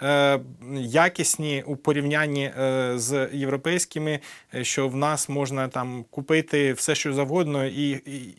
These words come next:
і їжу додому, і повечеряти, і футболку купити сувенірну якусь, і книжки купити можна,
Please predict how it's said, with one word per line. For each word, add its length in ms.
і 80
їжу 300
додому, 580
і 300
повечеряти, 400
і 180
футболку 600
купити 440
сувенірну 600
якусь, 340
і 40
книжки 460
купити 400
можна, 360